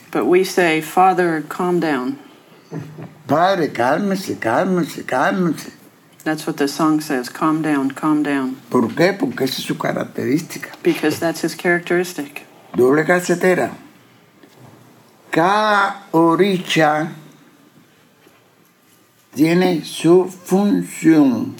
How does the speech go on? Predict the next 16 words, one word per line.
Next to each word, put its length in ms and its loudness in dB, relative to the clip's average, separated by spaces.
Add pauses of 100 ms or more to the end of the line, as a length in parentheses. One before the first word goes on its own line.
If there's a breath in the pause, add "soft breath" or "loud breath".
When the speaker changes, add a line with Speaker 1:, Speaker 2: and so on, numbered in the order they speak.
(140)
Speaker 1:
Every 340 0
orisha 460 2
has 320 -2
their 140 -2
particular 540 -4
function. 540 -4 (1700 soft breath)
Speaker 2:
Por 160 2
eso 200 0
es 60 -2
que 220 4
yo 80 2
escribo, 520 2
para 220 2
explicarle 600 2
a 60 4
las 140 0